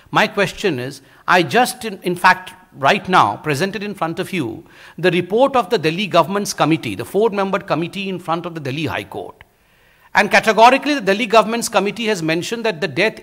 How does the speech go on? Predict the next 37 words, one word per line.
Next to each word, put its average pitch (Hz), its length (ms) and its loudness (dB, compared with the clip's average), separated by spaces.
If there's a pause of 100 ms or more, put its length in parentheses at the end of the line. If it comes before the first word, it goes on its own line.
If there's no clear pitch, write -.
(120)
in 123 440 -2 (260)
Jaipur 196 420 4
Golden 196 360 4
Hospital, 147 500 2
which 147 140 -6
was 196 100 0
the 196 100 4
only 226 260 2
hospital 233 440 4
which 214 240 -8
said 214 240 0
that 208 220 0
patients 170 340 -4
died 151 380 0
because 190 320 4
of 147 240 0 (180)
shortage 175 400 2
of - 300 0
oxygen 165 460 -2
in 175 100 -2
their 170 100 4
hospital, 123 640 -2 (440)
there 226 480 6
the 151 100 -2
Delhi 180 260 2
government 214 400 2
confirms 220 560 2
that 208 180 -2
the 208 60 -2
death 202 320 2
did 151 180 -2
not 214 380 6
happen 226 340 6
due 220 200 -4
to 220 140 -6
oxygen 170 460 -2
shortage. - 640 -6